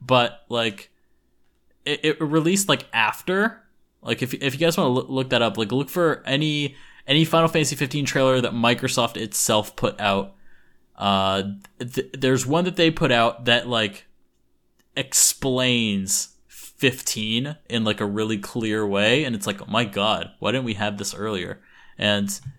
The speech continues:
that, that's why I think it wasn't produced by Square Enix, <laughs> because it was, like, very clear and, and, and very easy to digest.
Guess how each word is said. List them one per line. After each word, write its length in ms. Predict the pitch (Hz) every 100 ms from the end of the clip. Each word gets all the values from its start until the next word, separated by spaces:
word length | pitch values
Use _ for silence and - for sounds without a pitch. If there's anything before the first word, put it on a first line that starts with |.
| - -
that, 260 | 131 131 131
that's 300 | 151 180 170
why 300 | 147 135 120
I 40 |
think 320 | 113 127 113 104
it 100 | 87
wasn't 340 | 104 101 101
produced 340 | 107 90 90
by 100 | -
Square 260 | 90 - 90
Enix, 380 | 107 104 - -
<laughs> 0 |
because 320 | 110 98 117
it 40 | 120
was, 160 | 113
like, 180 | 110 - - -
very 580 | 247 104 107 139 135 131
clear 600 | 131 135 113 92 85 82 - _ - _
and, 180 | 113 113
and, 180 | 113 110
and 180 | 113 104
very 280 | 117 110
easy 340 | 110 110 101 101
to 120 | 98
digest. 600 | 92 87 92 82 - -